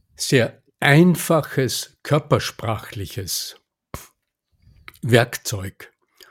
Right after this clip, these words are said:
um das Hirn wieder durchzustarten und gleichzeitig auch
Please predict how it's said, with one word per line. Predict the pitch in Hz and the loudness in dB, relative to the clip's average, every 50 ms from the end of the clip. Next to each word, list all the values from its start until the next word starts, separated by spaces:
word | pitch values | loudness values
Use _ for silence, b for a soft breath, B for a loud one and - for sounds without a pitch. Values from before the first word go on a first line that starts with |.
| b b b | b b b
um | - 165 139 131 123 107 90 73 - _ _ _ - | 4 6 6 6 6 2 -2 -6 -12 _ _ _ -4
das | - 110 - | -2 -2 -2
Hirn | - - - 143 156 175 196 196 160 - | -4 -2 6 10 10 12 12 10 10 8
wieder | 127 117 - 127 107 | 4 -2 -2 -4 -6
durchzustarten | - - 139 123 104 - - - - - 92 - - - 113 104 107 110 _ - 123 110 110 _ _ _ b b b b b b b b b | -4 -4 -2 -2 -4 -4 -8 -14 -12 -12 -12 -12 -10 -10 -12 -12 -12 -16 _ -16 -16 -16 -16 _ _ _ b b b b b b b b b
und | 196 170 175 185 185 - - | 6 8 8 8 6 2 -2
gleichzeitig | - 131 113 117 117 - - - - 104 110 110 _ - 135 131 127 - - - | 0 0 2 2 0 -4 -4 -4 -2 -2 -4 -6 _ -12 -12 -12 -12 -12 -6 -2
auch | 127 113 101 95 - - - | -2 -2 -2 -2 -6 -16 -20